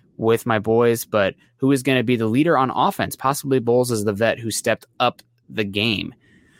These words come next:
Um, it seems like right now the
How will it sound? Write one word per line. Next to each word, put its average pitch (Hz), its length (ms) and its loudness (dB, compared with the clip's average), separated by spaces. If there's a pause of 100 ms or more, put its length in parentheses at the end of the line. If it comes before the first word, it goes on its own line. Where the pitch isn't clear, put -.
(340)
Um, 185 420 2 (760)
it 156 120 -4
seems 226 200 2
like 196 120 0
right 139 180 2
now 143 200 2
the 120 360 2